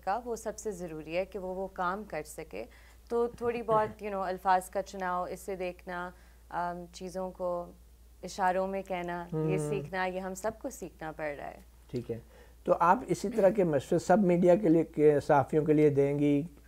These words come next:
Speaker 2: कि वो वकीलों से मशवरा करके अपनी स्टोरी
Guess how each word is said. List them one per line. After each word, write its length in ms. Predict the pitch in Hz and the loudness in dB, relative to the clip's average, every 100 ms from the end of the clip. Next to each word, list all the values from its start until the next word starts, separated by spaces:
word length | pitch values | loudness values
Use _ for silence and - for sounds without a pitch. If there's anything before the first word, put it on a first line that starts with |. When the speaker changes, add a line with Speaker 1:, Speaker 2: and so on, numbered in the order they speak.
| - | -6
Speaker 2:
कि 100 | - | -2
वो 480 | 135 143 143 135 - 123 | 2 4 4 2 -4 -6
वकीलों 380 | 127 139 143 | -2 2 2
से 140 | 160 - | 2 0
मशवरा 340 | 147 127 151 | -2 0 0
करके 320 | 131 131 127 | 2 -2 2
अपनी 280 | 151 165 156 | 0 2 -4
स्टोरी 540 | 147 - 143 143 143 | -4 0 2 2 0